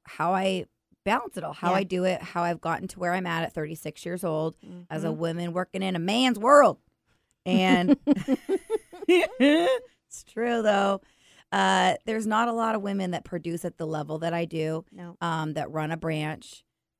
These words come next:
Speaker 1: and have three kids. And it's not that I'm perfect at all of them, 'cause I'm definitely not, but I'm pretty good.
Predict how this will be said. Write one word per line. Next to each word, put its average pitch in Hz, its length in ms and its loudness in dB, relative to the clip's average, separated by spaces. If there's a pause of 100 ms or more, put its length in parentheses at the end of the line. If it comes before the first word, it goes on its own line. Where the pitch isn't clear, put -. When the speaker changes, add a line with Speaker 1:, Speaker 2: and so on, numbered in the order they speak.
(120)
Speaker 1:
and 165 440 -8 (120)
have 180 220 -6
three 196 140 -4
kids. 226 300 -2
And 175 260 -6 (480)
it's 165 180 -6
not 214 280 -2
that 185 260 0 (380)
I'm 180 140 0
perfect 190 460 -4
at 160 60 -10
all 165 200 -2
of 170 100 -2
them, 190 180 -4
'cause 185 160 -10
I'm 147 160 -8
definitely 170 600 -6
not, 165 460 -4 (520)
but 170 400 2
I'm 165 280 -4 (140)
pretty 175 320 -8
good. 180 400 -4